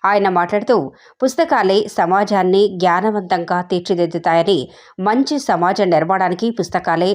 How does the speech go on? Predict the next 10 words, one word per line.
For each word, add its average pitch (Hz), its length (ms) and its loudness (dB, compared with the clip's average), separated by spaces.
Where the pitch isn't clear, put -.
అసలు 240 320 0
సిసలైన 175 640 0
పనిముట్లుగా 208 640 0
పనిచేస్తాయని 175 840 0
అన్నారు. 170 320 0
ముఖ్య 185 300 0
అతిథిగా 175 320 0
విచ్చేసిన 175 480 -2
వాజీ 208 480 -2
ఛానల్ 190 460 0